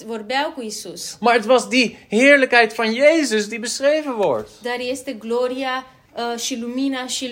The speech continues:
Speaker 1: uh, strălucirea lui Isus Hristos
Speaker 2: En
Speaker 1: care
Speaker 2: dan komt
Speaker 1: este văzut
Speaker 2: Petrus.
Speaker 1: aici.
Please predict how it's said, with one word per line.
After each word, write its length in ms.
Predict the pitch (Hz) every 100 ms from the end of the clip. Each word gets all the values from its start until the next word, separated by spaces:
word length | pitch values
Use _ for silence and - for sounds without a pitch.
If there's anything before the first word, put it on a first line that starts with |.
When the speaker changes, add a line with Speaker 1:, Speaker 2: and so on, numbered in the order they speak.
| 196
Speaker 1:
uh, 680 | - 226 226 226 214 202 -
strălucirea 540 | - 240 240 277 247
lui 100 | 247
Isus 280 | 247 - 262
Hristos 520 | 233 233 - 359 - -
Speaker 2:
En 100 | 160
Speaker 1:
care 140 | 185
Speaker 2:
dan 0 |
komt 160 | 190 175
Speaker 1:
este 60 | 196
văzut 200 | 196 180
Speaker 2:
Petrus. 180 | 190 175
Speaker 1:
aici. 260 | 165 -